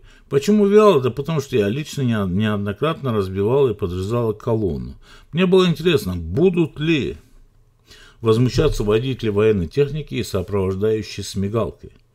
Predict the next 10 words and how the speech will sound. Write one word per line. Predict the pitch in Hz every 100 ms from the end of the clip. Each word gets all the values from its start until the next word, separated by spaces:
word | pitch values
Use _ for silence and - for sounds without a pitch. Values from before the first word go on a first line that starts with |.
| _ _ - - _
Ведь, | 143 135
как | 202 151
мы | 156 131
все | - 123
знаем, | 123 170 165
разбивать | 107 101 107 127 131 -
военное | 95 104 104 98
шествие | - 135 131 143
категорически | 131 123 - 82 80 82 - 82
запрещено. | 78 85 - 82 - 117 107 69